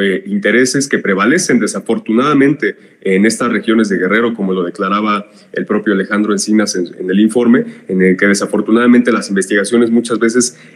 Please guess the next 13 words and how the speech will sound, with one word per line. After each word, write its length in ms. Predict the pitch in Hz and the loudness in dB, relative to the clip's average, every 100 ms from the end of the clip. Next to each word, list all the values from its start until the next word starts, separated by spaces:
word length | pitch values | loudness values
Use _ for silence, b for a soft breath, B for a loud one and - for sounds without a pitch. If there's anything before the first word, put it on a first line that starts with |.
| - | -6
en 140 | 117 113 | 2 4
el 120 | 110 | 6
mismo 240 | 151 175 | 4 4
lugar 280 | 160 120 127 | 4 4 4
de 80 | 127 | 2
los 180 | 104 110 | 0 -4
hechos 220 | 110 - | -8 -6
se 100 | 104 | -2
ven 160 | 104 113 | 2 2
obstaculizadas, 760 | 113 101 - 196 190 117 123 | 0 -4 -2 -4 -2 -2 -2
porque 260 | - - - | -4 -4 -4
precisamente 680 | 117 135 160 143 135 131 | -2 -2 -2 2 2 2
ahí 280 | 104 110 123 | 2 2 0